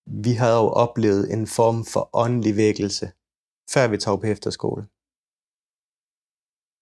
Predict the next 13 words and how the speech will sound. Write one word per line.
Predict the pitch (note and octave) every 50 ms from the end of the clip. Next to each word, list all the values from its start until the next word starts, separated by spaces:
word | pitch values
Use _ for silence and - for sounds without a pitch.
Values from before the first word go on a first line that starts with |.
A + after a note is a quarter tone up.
| _ _
Og | - G2+ - -
det, | A#2+ A#2 A2 G#2+ G#2 G2 G2+ G2 F#2 - - - - - _ _ _ _
altså, | - - - - A2+
som, | - - A#2 A2 - F#2+
som | - - A#2 A2
der | G#2
var | G2 G#2+
virkelig | G2+ G2+ B2 C3 B2+ - - A2
stærk. | - - - G#2+ - - - - - - _ _ -
Altså, | A2 - -
man | A2+ A2+ G#2+ G#2+
kan | G2 A2+
sige, | G#2+ - A#2+ A2 G#2+